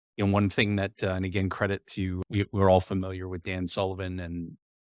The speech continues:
the strategic coach methodology. And Dan says, "Look, don't become low-hanging fruit for gravity. Gravity wants to pull you down. And so continue to be vital, continue to be active, continue to be in service to other people."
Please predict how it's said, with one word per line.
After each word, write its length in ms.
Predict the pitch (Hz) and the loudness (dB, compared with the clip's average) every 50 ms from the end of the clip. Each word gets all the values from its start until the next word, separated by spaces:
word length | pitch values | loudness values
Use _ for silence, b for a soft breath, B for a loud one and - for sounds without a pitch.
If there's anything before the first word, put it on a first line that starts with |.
| _ _ - | _ _ -6
the 120 | 92 85 | -6 -4
strategic 540 | - - - 104 92 - 107 98 101 95 - | -4 -4 -4 -4 -4 -4 -4 -4 -4 -6 -2
coach 300 | - 101 98 95 - - | 0 0 0 0 -2 -4
methodology. 640 | 98 90 - 101 95 87 101 104 104 98 95 87 85 | -4 -4 -4 -4 -2 0 0 0 0 -2 -2 -4 -4
And 160 | 92 95 90 | -4 -2 0
Dan 400 | 98 95 98 101 101 98 92 - _ _ _ _ _ _ _ - | 0 2 2 2 0 0 -2 -4 _ _ _ _ _ _ _ -2
says, 280 | - 110 98 92 87 | 2 2 2 2 2
"Look, 220 | 107 110 107 95 - | 2 2 2 2 4
don't 260 | - 107 120 147 - | 4 4 4 2 0
become 540 | - 139 123 - - 120 110 107 110 110 107 | -4 -6 -4 -2 -2 0 0 0 0 -2 -2
low-hanging 760 | - 104 101 104 104 110 107 101 110 104 101 98 95 98 90 | -2 -2 0 2 2 2 0 0 -2 -2 -4 -4 -6 -8 -10
fruit 300 | - - 110 104 101 - | -8 -6 -6 -6 -6 -8
for 140 | - - 101 | -8 -8 -6
gravity. 560 | 87 90 90 92 95 90 87 80 73 69 - _ _ _ _ _ _ _ _ _ _ _ _ _ | -2 0 2 2 2 2 0 -4 -6 -10 -14 _ _ _ _ _ _ _ _ _ _ _ _ _
Gravity 380 | - 101 110 120 135 123 120 | 4 6 6 6 6 4 4
wants 340 | 117 110 104 107 104 98 - - | 4 4 4 2 2 0 -2 -4
to 80 | 101 | -4
pull 280 | 95 - - 107 101 101 | -8 -4 -2 0 0 2
you 200 | 92 92 95 90 | 2 0 0 0
down. 440 | 82 87 87 90 82 71 65 60 - _ _ _ _ _ _ _ _ _ _ | 0 0 0 0 -2 -4 -6 -10 -16 _ _ _ _ _ _ _ _ _ _
And 160 | 98 90 - | -4 -2 0
so 320 | - - 98 92 92 87 85 | 2 2 4 4 4 2 0
continue 480 | - - 95 87 - 127 123 135 131 107 | -2 -2 -2 0 2 2 2 2 2 0
to 60 | 98 | 0
be 160 | 90 104 98 | 0 0 0
vital, 480 | 85 85 92 95 95 90 85 82 78 76 | 2 0 0 0 0 -2 -4 -6 -8 -10
continue 520 | - - 98 85 - - 113 123 123 110 | -8 -8 -6 -4 -2 -2 -2 0 -2 -4
to 120 | 101 - 95 | -6 -8 -6
be 180 | 90 92 87 - | -6 -6 -6 -4
active, 500 | - 85 87 85 - - 80 73 - - | -4 -4 -4 -4 -6 -8 -10 -10 -10 -8
continue 500 | - - 98 90 - 113 117 117 120 110 | -4 -4 -4 -2 -2 -2 -2 -2 -4 -4
to 120 | - - 95 | -4 -6 -6
be 280 | 90 95 95 95 92 - | -4 -6 -6 -8 -8 -8
in 220 | 98 92 90 87 | -6 -4 -4 -2
service 480 | - - - 98 95 95 92 87 - - | -2 0 0 0 0 0 0 -2 -4 -4
to 140 | - - | -6 -6
other 200 | 87 92 90 85 | -8 -8 -8 -8
people." 480 | 80 - 110 117 127 - 76 69 - | -6 -6 -6 -4 -4 -4 -6 -6 -8